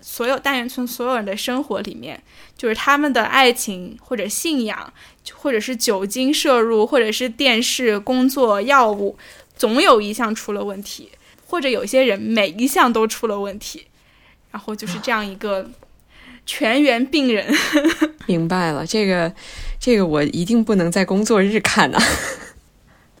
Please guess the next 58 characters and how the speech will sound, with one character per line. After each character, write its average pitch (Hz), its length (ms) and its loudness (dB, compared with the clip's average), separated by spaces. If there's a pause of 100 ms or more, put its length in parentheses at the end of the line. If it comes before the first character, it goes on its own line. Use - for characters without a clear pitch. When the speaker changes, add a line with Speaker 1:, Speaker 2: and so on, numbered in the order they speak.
(220)
Speaker 2:
那 226 80 4
刚 220 180 4
刚 226 160 6
店 240 220 6
长 170 200 6
其 - 140 -2
实 185 120 2
分 214 200 2
享 202 200 6
的 151 40 2
是 190 160 2
一 175 60 0
个 190 100 2
挺 170 280 0
治 202 260 2
愈 196 180 4
的 165 120 4
东 165 260 2
西 196 140 0
吧， 135 160 2
我 156 120 2
现 202 180 0
在 196 180 2
来 185 120 2
给 190 140 2
大 185 100 4
家 190 140 4
来 165 160 2
一 175 40 0
点 160 200 2
欢 190 260 -2
快 196 220 2
轻 180 340 -2
松 190 300 -2
的。 190 100 0 (460)
现 - 180 0
在 180 320 4
想 160 200 0
给 156 100 2
大 156 100 0
家 165 280 2
分 214 260 2
享 269 180 4
的 180 140 -2
是 208 180 -6
一 196 140 0
首 - 260 -4 (280)
韩 190 280 2
国 208 200 2
女 208 200 -2
团 165 280 0
歌 233 240 6
曲， - 360 4 (300)
<laughs> - 340 -20
这 226 140 4
个 202 60 4
也 175 120 6
是 180 360 2